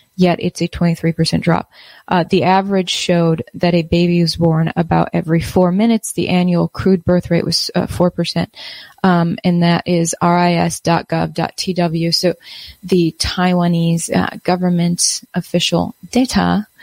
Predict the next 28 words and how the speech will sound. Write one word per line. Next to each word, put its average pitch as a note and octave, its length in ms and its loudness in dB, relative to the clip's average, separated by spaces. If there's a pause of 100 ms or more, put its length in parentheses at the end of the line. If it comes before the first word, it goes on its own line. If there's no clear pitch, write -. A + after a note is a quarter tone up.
(360)
So F#3 520 2
what F#3 280 0
is B3+ 200 0
going A3+ 340 2
on? A#3 360 0
We've F3+ 160 0
also F3+ 300 0
got, F3 300 0
you F3 120 0
know, E3+ 120 0
Sweden's F#3+ 640 2
official E3+ 500 0
government E3+ 460 -2
data. G#3 360 2 (680)
So G3+ 720 0 (400)
I G3+ 140 2
don't G#3 100 2
know. A3 220 4
What's G3 260 -2
your G3 60 -2
take? A3 480 0
Oh, G#3 160 2
we G3+ 120 0
got G3 120 2
a F#3+ 80 0
super G#3 340 0
chat. F3+ 420 0
Um, F3 360 0